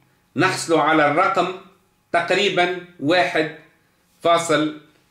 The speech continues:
ستة واحد ثمانية. كما قلت لكم الرقم بي اللي هو ثلاثة فاصل أربعتاش، وهي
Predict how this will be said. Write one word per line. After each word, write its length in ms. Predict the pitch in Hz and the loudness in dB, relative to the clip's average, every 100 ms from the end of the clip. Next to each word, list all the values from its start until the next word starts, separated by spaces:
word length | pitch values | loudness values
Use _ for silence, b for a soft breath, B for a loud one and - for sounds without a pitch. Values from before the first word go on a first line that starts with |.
| _ _ | _ _
ستة 640 | - 202 - - 160 170 - - _ - | -2 0 0 0 0 0 -6 -20 _ -4
واحد 340 | 147 170 - | 0 0 -2
ثمانية. 500 | 131 156 165 123 - - - _ _ _ _ _ _ _ _ _ _ _ _ _ b b b b - | -6 -2 0 0 -4 -12 -20 _ _ _ _ _ _ _ _ _ _ _ _ _ b b b b -6
كما 340 | 196 190 156 | -2 0 0
قلت 180 | 160 - | 0 0
لكم 260 | 175 156 143 | 0 2 0
الرقم 440 | 135 151 160 147 | 2 0 0 0
بي 400 | 226 254 277 - - _ _ - | 2 2 2 0 -12 _ _ -4
اللي 240 | 135 131 | 0 2
هو 440 | 147 131 117 - - | 4 4 0 -2 -6
ثلاثة 420 | 165 180 147 127 | 0 2 2 0
فاصل 300 | 131 143 139 | 0 0 2
أربعتاش، 840 | 135 131 120 131 190 226 226 - - - _ _ _ _ _ _ _ _ _ | 2 0 -2 -2 2 2 0 -6 -12 -20 _ _ _ _ _ _ _ _ _
وهي 600 | 143 214 226 185 190 202 | -2 0 2 4 2 0